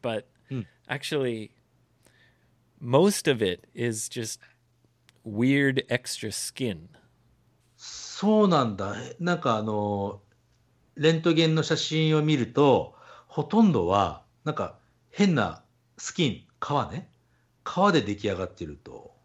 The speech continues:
Speaker 1: Yeah.
Speaker 2: じゃあさ、それ、
Speaker 1: So it's not
Speaker 2: もしかしてこうし-、
Speaker 1: even really all penis. It's like more than, <laughs> it's lots.
Speaker 2: <laughs> うん。
Speaker 1: More,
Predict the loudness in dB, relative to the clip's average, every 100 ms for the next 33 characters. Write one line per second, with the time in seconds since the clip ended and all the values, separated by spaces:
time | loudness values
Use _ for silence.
0 | _ _ -4 2 4 4 2 2 2 0
1 | 0 2 2 2 4 4 6 6 4 2
2 | 2 2 2 0 -2 -4 -4 -2 -4 -8
3 | -8 -6 -6 -10 -12 -10 -10 -8 -10 -12
4 | -20 -20 _ _ -20 _ _ _ _ _
5 | -4 2 4 4 4 2 0 -4 -12 -16
6 | -20 -20 -20 -20 -16 -8 -8 -8 -10 -6
7 | -2 -2 -2 -10 -14 -6 -6 -6 -12 -8
8 | 0 6 8 8